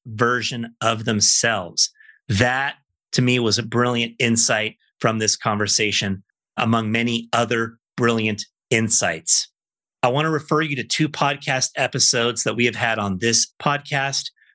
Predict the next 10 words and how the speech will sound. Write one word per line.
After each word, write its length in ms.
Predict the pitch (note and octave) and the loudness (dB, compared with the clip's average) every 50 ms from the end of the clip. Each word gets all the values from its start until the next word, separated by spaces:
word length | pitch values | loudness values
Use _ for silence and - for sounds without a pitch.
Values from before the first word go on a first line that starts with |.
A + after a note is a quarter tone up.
| _ _ - | _ _ -2
I 100 | A#2 B2 | 0 0
have 160 | C3+ C#3+ C3+ | 0 0 -2
a 60 | B2 | 0
solo 420 | - - - - C#3 C#3+ D3 C#3+ C#3 | 0 0 2 2 2 2 2 0 0
episode 600 | B2+ - - A2+ - - C3+ B2 A#2+ A#2 A#2 - _ - | -2 -2 -2 -2 0 2 2 2 0 0 -2 -6 _ -8
called 320 | - - B2+ A#2+ A#2+ G#2 G2+ | -2 0 0 0 0 -2 -2
The 80 | A2+ | 0
Skills 720 | G#2+ - - - - - - C#3+ C#3 C#3 C#3+ C#3+ C3+ - - - | 2 2 2 2 0 0 0 0 2 2 0 0 0 0 0 -2
of 160 | A#2+ G2+ - - | -4 -4 -4 -2
Influence. 640 | B2 B2 C3+ B2 - - A#2 G#2 G2 F#2 G#2+ - | 0 2 2 2 2 2 2 2 2 0 0 0